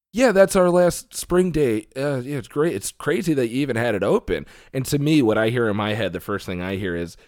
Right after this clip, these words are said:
"You should have led with that, man, 'cause that really makes you feel special." And, and find ways that you can make the other person on the other end feel special, but also make them feel like they're getting somebody who's worth their time, and you're,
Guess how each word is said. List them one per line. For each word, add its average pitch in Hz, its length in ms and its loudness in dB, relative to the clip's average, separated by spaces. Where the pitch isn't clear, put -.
"You - 100 -2
should 415 160 -2
have 127 140 -2
led 120 240 -2
with 143 160 0
that, 98 260 -4
man, 104 320 -4
'cause 107 120 -10
that 131 140 -2
really 175 200 0
makes 151 240 -4
you 143 80 -4
feel 113 240 -2
special." 92 580 -6
And, 85 180 -12
and 104 200 -10
find 208 360 -2
ways 110 340 0
that 95 120 -8
you 104 100 -6
can 101 200 -6
make 90 260 -6
the 95 160 -4
other 92 160 -6
person - 340 -4
on 104 100 -2
the 92 120 -4
other 90 240 -6
end 92 240 -6
feel 104 220 -2
special, 104 420 -4
but 120 160 6
also 147 300 2
make 123 240 -2
them 117 180 -4
feel 110 240 -2
like 95 180 -4
they're 101 120 -4
getting 101 320 -2
somebody 92 300 -4
who's 92 180 -4
worth 85 300 -4
their 104 200 -2
time, 104 440 -2
and 82 240 -8
you're, 98 260 -4